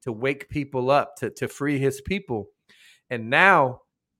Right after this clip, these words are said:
he's doing something very similar, but it, instead of us going through plagues and all this horrible stuff, we're having to come to terms with the fact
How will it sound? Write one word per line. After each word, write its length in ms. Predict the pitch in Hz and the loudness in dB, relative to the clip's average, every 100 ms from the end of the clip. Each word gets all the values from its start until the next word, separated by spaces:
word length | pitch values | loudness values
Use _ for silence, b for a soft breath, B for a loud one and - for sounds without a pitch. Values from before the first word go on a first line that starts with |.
| _ | _
he's 180 | 143 135 | -8 -4
doing 300 | 120 160 156 | 0 2 0
something 440 | 131 165 156 151 131 | 0 0 0 -2 2
very 280 | 151 170 | 4 4
similar, 600 | 156 - 196 139 117 113 - _ _ _ _ _ _ _ _ | 2 -2 0 0 0 -4 -10 _ _ _ _ _ _ _ _
but 180 | 135 131 | -4 -2
it, 160 | 135 135 | -2 -4
instead 440 | 143 127 - 170 175 | -6 -6 2 4 6
of 100 | 160 | 6
us 200 | 156 131 | 2 2
going 300 | 160 156 143 | 0 2 0
through 140 | 139 | -4
plagues 520 | - 160 160 160 135 | -2 2 2 0 -2
and 80 | 135 | 0
all 120 | 139 | 2
this 200 | 139 135 | 2 -2
horrible 400 | - 156 160 131 | -2 -2 0 -2
stuff, 520 | 120 - 170 147 120 - _ _ _ _ | -8 -2 2 2 2 -6 _ _ _ _
we're 400 | 110 143 147 127 | -4 0 2 0
having 460 | - 160 160 156 139 | 2 2 2 -2 -8
to 500 | - 160 143 127 110 _ _ _ | -10 -6 -4 -6 -10 _ _ _
come 280 | - 165 165 | -4 -2 -2
to 140 | - | -6
terms 560 | 135 - 180 190 156 120 | -10 -4 -2 0 -2 -6
with 160 | 127 131 | -8 -8
the 60 | 120 | -12
fact 580 | - 160 147 117 - | -2 2 4 2 -2